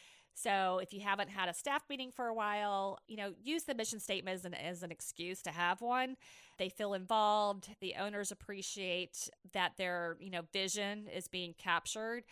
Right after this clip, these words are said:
And again, you do get to use it ultimately in, you know, different ways. And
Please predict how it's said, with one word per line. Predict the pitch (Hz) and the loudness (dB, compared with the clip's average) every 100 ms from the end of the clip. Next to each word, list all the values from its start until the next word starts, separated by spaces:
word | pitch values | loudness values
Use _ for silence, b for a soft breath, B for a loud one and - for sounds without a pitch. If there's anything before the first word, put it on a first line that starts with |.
| B B B - | B B B -4
And | 202 202 - | 0 2 0
again, | 202 202 196 190 | -2 0 0 0
you | 185 | -4
do | 190 196 190 | -4 -4 -2
get | 196 - | -4 -4
to | 208 | -6
use | 180 175 | -6 -4
it | 175 175 - | -2 -2 -2
ultimately | 175 170 175 147 165 170 170 170 - | -4 -4 -6 -6 -2 -2 -2 -4 -4
in, | 170 170 165 165 - - | -2 -2 -4 -10 -14 -16
you | - | -10
know, | 180 170 | -6 -4
different | 190 180 180 175 175 - - | -4 -2 -2 -2 -4 -8 -10
ways. | 190 233 240 196 185 185 - - | 2 4 6 4 0 -2 -4 -2
And | 233 | -4